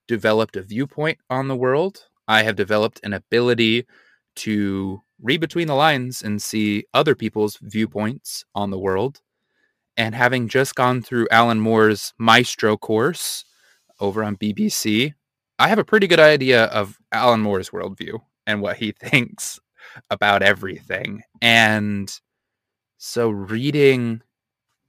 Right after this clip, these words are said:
Watchmen this time through honestly felt like drinking from the fountain of the gods. Just, holy cow, not only is this one of the greatest graphic novels of all time,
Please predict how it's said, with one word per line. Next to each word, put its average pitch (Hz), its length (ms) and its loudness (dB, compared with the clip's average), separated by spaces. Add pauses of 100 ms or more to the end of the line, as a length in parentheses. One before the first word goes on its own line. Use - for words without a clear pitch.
(160)
Watchmen 107 640 0
this 107 200 -2
time 98 200 -10
through - 280 -16 (420)
honestly 160 460 4
felt 107 320 0
like 98 200 -2
drinking 135 760 -4 (200)
from 101 560 -2 (260)
the 110 160 0
fountain 120 500 0
of 101 140 -2
the 101 100 -8
gods. 92 800 -6
Just, - 440 0 (520)
holy 160 880 0 (240)
cow, 117 540 6 (440)
not 147 220 6
only 170 480 2 (640)
is 123 240 2
this 117 340 0
one 120 380 2
of 120 160 2
the 110 140 -4
greatest 104 600 0
graphic 101 360 0
novels 98 440 -10
of 107 100 -12
all 87 140 -10
time, 113 420 -12